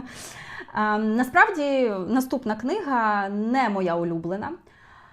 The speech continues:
але я дуже часто повертаюсь до неї думками, тому мені здається, що її варто прочитати кожному, бо вона, м, щось, знову ж таки, зачепила в мені і дуже надовго засіла в голові.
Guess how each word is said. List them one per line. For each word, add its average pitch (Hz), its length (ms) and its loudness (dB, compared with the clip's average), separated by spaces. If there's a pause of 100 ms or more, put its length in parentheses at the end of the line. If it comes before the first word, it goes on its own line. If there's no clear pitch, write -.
(240)
але 233 220 8
я 370 100 8
дуже 277 240 4
часто 240 340 -2
повертаюсь 233 440 0
до 226 100 -2
неї 220 220 0
думками, 208 580 2
тому 208 240 -4
мені 277 200 2
здається, 214 420 -2
що 208 160 -4
її 196 160 -2
варто 185 300 0
прочитати 185 480 -8
кожному, 277 500 0
бо 196 640 -2
вона, 190 600 -2
м, 180 840 -8
щось, 226 380 -4
знову 214 260 -2
ж 220 60 -10
таки, - 160 -4
зачепила 202 540 -4
в 165 100 -8
мені 190 360 -4
і - 20 -4
дуже 214 260 -4
надовго 185 440 -4
засіла 165 360 -10
в 165 40 -8
голові. 190 440 -6